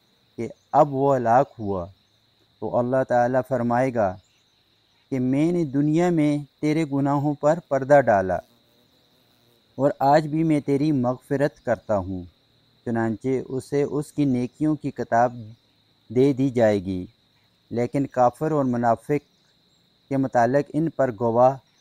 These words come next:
ملائکہ، انبیاء اور تمام جن و انس سب کہیں گے کہ یہی وہ لوگ ہیں جنہوں نے اپنے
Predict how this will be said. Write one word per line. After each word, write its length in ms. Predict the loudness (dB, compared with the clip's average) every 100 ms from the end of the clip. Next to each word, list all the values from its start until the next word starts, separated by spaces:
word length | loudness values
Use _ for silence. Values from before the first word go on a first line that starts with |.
| _ _ _ _ -4
ملائکہ، 720 | 2 2 2 0 0 2 0 -8 _ _ _
انبیاء 760 | -2 -2 0 0 2 4 2 0 -6
اور 180 | -6 -6
تمام 480 | -4 -2 0 0 -2
جن 300 | 0 0 2
و 140 | 0 0
انس 260 | 0 0 -2 -16 _ _
سب 160 | -2 -2 0
کہیں 420 | -2 2 2 2
گے 180 | 0 -4 -10 _ _ -20 -20 _ _ _ -4
کہ 60 | -2
یہی 440 | 0 0 0 0
وہ 180 | 2 2
لوگ 320 | 4 2 0
ہیں 200 | -4 -6 -12 _ _ _ -20 _ -16 -4
جنہوں 280 | 0 2 2
نے 160 | 2
اپنے 640 | 0 0 0 0 0 0